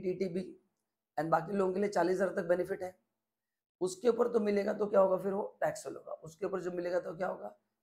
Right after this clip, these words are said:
टैक्सेबल होगा, that is the thing। तो ये उसका basically फर्क है। So ये चार parameter आपको ध्यान में रखना है।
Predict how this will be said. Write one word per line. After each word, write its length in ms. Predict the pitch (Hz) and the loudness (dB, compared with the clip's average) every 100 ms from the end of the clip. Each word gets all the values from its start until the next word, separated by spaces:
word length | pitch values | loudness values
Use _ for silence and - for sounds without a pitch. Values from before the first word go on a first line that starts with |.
| _ 160 | _ -6
टैक्सेबल 340 | 156 - 147 | -6 -6 -6
होगा, 300 | 139 - - _ - | -8 -12 -16 _ 4
that 120 | 160 | 4
is 120 | 175 160 | 6 4
the 80 | 165 | 2
thing। 180 | - - _ _ _ _ _ _ _ _ _ _ _ _ - | -4 -10 _ _ _ _ _ _ _ _ _ _ _ _ 2
तो 180 | 226 - | 2 2
ये 140 | 180 233 | 4 6
उसका 360 | 226 - 226 233 - - - | 6 2 2 2 -4 -18 0
basically 400 | 165 160 170 180 | 0 0 -4 -4
फर्क 240 | 165 - - | -4 -8 -12
है। 100 | - | -20
So 180 | - 208 | -10 -6
ये 160 | 196 247 | 4 4
चार 280 | - 220 240 | 4 4 4
parameter 460 | 220 220 226 220 | 2 0 0 2
आपको 220 | 214 214 208 | 2 2 2
ध्यान 200 | 156 165 | 4 4
में 80 | |
रखना 220 | 160 - - | 0 -4 -16
है। 160 | - | -20